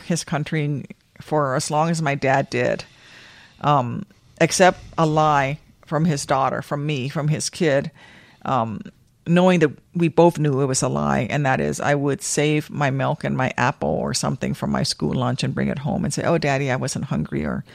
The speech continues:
the kid next to me didn't really want to eat his, and you want,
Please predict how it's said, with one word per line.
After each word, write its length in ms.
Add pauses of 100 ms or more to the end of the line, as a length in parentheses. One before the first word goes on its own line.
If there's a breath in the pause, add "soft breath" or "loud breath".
(220 loud breath)
the 80
kid 200
next 200
to 60
me 100
didn't 340
really 200
want 200
to 60
eat 160
his, 360
and 180 (380 loud breath)
you 140
want, 240